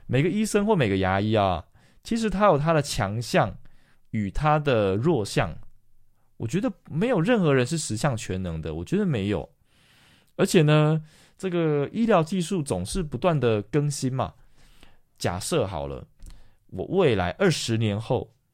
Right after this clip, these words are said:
哦，二十年后我看到这个小我二十岁的牙医的时候，我会怎么想呢？有可能他们会的技术我不会啊，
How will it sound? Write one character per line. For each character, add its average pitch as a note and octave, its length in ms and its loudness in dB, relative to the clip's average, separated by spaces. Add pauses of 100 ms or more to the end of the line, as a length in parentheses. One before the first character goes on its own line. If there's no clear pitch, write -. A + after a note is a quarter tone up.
(200)
哦， F2 320 -6
二 G3+ 80 0
十 D3+ 160 -2
年 B2 180 0
后 C3 220 4
我 E2+ 300 -4
看 D#3+ 360 -2
到 C#3+ 300 2
这 B2 140 -4
个 G2 400 -2
小 A#2+ 200 -2
我 A#2+ 140 2
二 C#3+ 80 -2
十 A#2 140 -2
岁 C#3 120 0
的 G#2 120 0
牙 F2+ 180 -2
医 G2+ 80 -2
的 G2 100 -4
时 F#2 160 -8
候， G#2+ 120 0
我 E2 100 -2
会 C#3 100 2
怎 D#3+ 140 -4
么 A2 60 -2
想 E2+ 280 -6
呢？ F2+ 220 -6 (720)
有 C3+ 300 4
可 C3+ 200 0
能 F#2+ 140 0
他 C#3+ 140 -2
们 F3+ 100 0
会 F#3 160 0
的 D3 80 2
技 D3+ 160 -4
术 C#3 200 -2
我 D#2+ 60 -4
不 E2 140 -10
会 G2 240 0
啊， C#2 160 -6